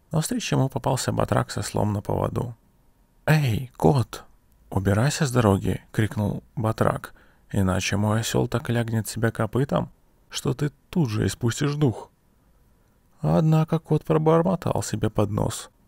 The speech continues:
«Я съел пятьсот пирожков, своего друга-попугая и вздорную старушку.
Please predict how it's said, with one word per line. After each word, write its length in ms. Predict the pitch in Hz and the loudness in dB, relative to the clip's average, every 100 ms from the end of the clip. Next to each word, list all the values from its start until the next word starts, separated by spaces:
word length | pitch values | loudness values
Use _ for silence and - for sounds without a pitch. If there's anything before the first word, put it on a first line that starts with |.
| _ _ _ _ | _ _ _ _
«Я 340 | - 113 113 131 | -2 2 2 2
съел 340 | - 139 135 | 0 0 -2
пятьсот 460 | - 151 - 170 - | -2 -2 2 0 2
пирожков, 640 | 151 151 - - 101 - - _ _ - | 2 2 -2 -2 -4 -6 -16 _ _ -10
своего 440 | - - 101 101 | -8 -4 -2 0
друга-попугая 960 | 98 101 104 117 113 139 139 139 110 - _ _ _ | 2 2 2 -2 -2 -2 0 -2 -2 -6 _ _ _
и 80 | 151 | -4
вздорную 640 | 135 127 120 120 123 127 | -2 -2 2 2 4 0
старушку. 640 | 117 - 117 98 - - | 0 0 0 0 -4 -10